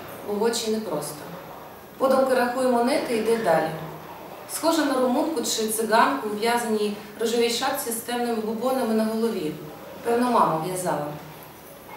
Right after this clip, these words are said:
Музика стихає. Дівчина віддає копійки татусеві, обидва посміхаються і дивляться поміж люди.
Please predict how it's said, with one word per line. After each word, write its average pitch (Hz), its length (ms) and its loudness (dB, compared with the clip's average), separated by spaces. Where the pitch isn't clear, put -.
Музика 277 360 0
стихає. 190 720 -2
Дівчина 247 360 0
віддає 240 340 2
копійки 240 480 -2
татусеві, 254 760 0
обидва 220 360 -2
посміхаються 220 800 -2
і - 20 0
дивляться 226 360 -2
поміж 214 300 0
люди. 160 420 -4